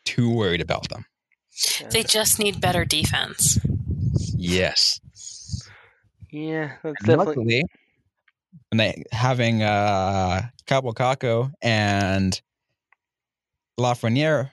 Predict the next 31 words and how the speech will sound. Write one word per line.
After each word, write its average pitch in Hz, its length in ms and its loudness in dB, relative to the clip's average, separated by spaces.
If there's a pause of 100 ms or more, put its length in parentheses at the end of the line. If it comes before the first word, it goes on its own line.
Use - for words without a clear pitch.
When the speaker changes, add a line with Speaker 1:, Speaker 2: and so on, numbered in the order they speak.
(100)
Speaker 1:
o-, - 80 -6 (300)
on 117 280 4
potential 110 720 0 (640)
or 107 220 2
on, 101 260 2
like, 104 300 0 (160)
you 104 80 4
know, 92 120 0 (100)
entry-level 127 680 2
deals, 180 520 0 (300)
they - 100 0
got 359 160 4
some 349 220 -2
money 381 180 2
to 220 100 4
spend. - 360 -2 (1500)
Speaker 2:
Yeah, 170 200 -10 (140)
that's 123 240 -14
true. 190 300 4 (1000)
Always 151 220 6
good 175 140 6
to 165 60 10
have 165 120 10
money 160 240 6
to 120 80 0
spend, 113 480 -4
and 113 240 -14 (460)
E 151 140 6
L 151 140 10
Cs 156 440 4
will 120 440 0